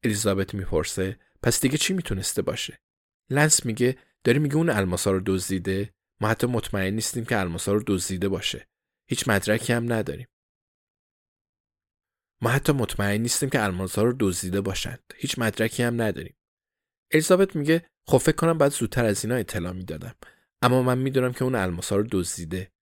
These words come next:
خودش به من گفت.» سو میپرسه: الیزابت، داگلاس کی این حرف رو به تو زد؟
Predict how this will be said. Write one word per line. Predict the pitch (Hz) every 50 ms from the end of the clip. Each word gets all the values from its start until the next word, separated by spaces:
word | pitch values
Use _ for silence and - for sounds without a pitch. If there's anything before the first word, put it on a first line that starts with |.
| _ -
خودش | - 156 147 131 - -
به | 95 92
من | 90 85 87 87
گفت.» | - - 73 - - - - _ _ _ _ _ _ _ _ _ _ _ _ _ _ _ _ -
سو | - - 165
میپرسه: | 165 143 - 120 101 95 - - 139 160 175 - _ _ _ _ _ _ _ _ -
الیزابت، | 147 139 113 104 107 92 87 - - - - _ _ _ _ _ -
داگلاس | - 107 107 - 131 123 -
کی | - - 143
این | 139 135 117 101
حرف | - 104 - - -
رو | - 95
به | 87 95
تو | - - 92
زد؟ | 90 - - 104 113